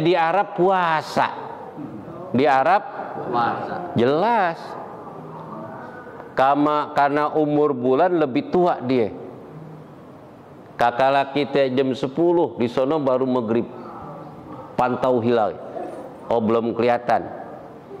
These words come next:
Speaker 1: Tunggu satu jam. Ternyata baru kelihatan hilal.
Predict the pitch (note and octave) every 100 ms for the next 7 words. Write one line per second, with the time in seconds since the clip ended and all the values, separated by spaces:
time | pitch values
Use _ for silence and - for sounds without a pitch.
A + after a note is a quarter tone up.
0 | - B2+ C3 C#3 A#2+ B2+ A#2+ - A#2 A2
1 | G#2 - - - - - - - - -
2 | - - - - - - - - - -
3 | G#2 G#2 A2 D#3 C3+ A2 A2 B2+ B2 -
4 | A2 G#2 G#2+ G2+ G2 G2+ F2+ E2+